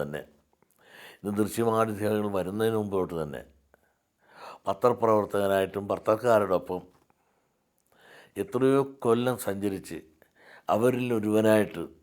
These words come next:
വരികയും പ്രവർത്തിക്കുകയും ഇവിടുത്തെ പത്രക്കാരുടെ ഓഫീസുകൾക്കുൾപ്പെടെയുള്ള ആസ്ഥാനങ്ങൾ നിർമ്മിക്കുവാനുണ്ട്,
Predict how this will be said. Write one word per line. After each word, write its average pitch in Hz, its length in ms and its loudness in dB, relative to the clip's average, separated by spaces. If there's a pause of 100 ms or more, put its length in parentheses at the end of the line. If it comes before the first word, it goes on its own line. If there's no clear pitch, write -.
(960)
വരികയും 117 500 4
പ്രവർത്തിക്കുകയും 110 800 0 (1040)
ഇവിടുത്തെ 107 300 0 (100)
പത്രക്കാരുടെ 120 880 4 (720)
ഓഫീസുകൾക്കുൾപ്പെടെയുള്ള 110 1200 0 (1000)
ആസ്ഥാനങ്ങൾ 117 600 4 (100)
നിർമ്മിക്കുവാനുണ്ട്, 110 840 0